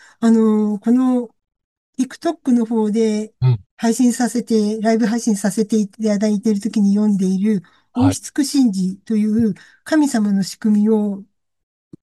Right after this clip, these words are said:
Speaker 1: の本なんですけど、について書かれている本なんですけれども、この本の内容っていうのを、ぜひ、あの、知っていただければなと思いますし、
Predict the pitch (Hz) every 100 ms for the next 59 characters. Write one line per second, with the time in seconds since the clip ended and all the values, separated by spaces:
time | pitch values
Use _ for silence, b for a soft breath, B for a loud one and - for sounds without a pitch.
0 | _ _ - 233 220 208 240 220 185 185
1 | 180 - 185 214 233 - 226 190 185 214
2 | 196 185 180 196 202 180 180 180 - 185
3 | 185 214 196 B B B B B B -
4 | 247 277 294 330 302 247 214 208 208 220
5 | 233 233 233 226 - 226 233 220 202 220
6 | 214 185 b b b _ 311 320 254 214
7 | 202 202 196 190 202 - _ _ _ _
8 | _ _ _ _ - - 214 - 220 208
9 | 220 214 208 220 208 190 202 202 202 202
10 | 202 196 214 - - 233 226